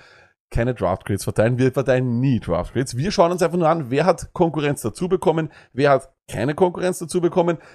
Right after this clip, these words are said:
wer ist also ein Gewinner und wer ist ein Loser von den bestehenden Fantasy Stats. Die anderen Rankings, die wollen wir über den ganzen Mai hin machen.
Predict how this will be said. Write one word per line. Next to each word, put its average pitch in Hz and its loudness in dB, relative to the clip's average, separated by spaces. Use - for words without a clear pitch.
wer 123 4
ist 143 0
also 135 4
ein 117 0
Gewinner 147 2
und 131 0
wer 127 4
ist 135 -2
ein 151 2
Loser 139 2
von 165 0
den 180 0
bestehenden 156 -2
Fantasy 92 -6
Stats. - -8
Die - 0
anderen 160 0
Rankings, 165 -2
die 160 -8
wollen 139 -2
wir 131 0
über 175 2
den 143 0
ganzen 123 -2
Mai 131 2
hin 175 -2
machen. 156 -2